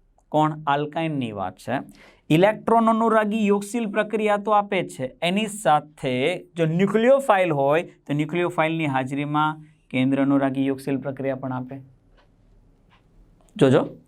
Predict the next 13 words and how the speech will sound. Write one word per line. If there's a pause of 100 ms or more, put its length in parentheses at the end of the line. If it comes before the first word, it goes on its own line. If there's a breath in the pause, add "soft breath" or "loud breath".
(920 soft breath)
ઇલેક્ટ્રોફાઇલ
હશે
તો
ઇલેક્ટ્રોન
અનુરાગી
યોગશીલ
પ્રક્રિયા,
પણ
ન્યુક્લિયોફાઇલની
હાજરી
હશે
તો (480)
એ